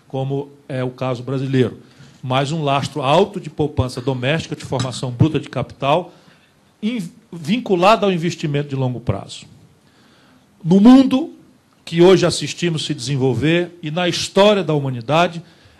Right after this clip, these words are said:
esse estoque de poupança lastreando o investimento sempre esteve superior a trinta por cento,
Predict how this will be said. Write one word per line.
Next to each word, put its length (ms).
esse 360
estoque 420
de 100
poupança 600
lastreando 500
o 40
investimento 600
sempre 300
esteve 260
superior 500
a 40
trinta 340
por 80
cento, 320